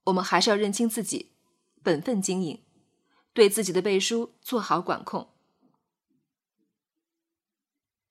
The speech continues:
信任的建立很难，而要破坏却很容易。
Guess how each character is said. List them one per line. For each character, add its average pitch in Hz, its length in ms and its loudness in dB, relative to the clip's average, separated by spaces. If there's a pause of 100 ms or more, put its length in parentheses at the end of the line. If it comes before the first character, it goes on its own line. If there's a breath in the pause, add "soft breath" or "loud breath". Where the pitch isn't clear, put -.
(720)
信 320 300 2
任 254 100 4
的 214 80 2
建 196 260 2
立 185 240 2
很 156 300 -4
难， 160 300 -6 (800)
而 196 100 2
要 214 140 0
破 202 260 2
坏 190 380 0 (340)
却 - 180 0
很 151 240 -2
容 151 220 -6
易。 190 240 -6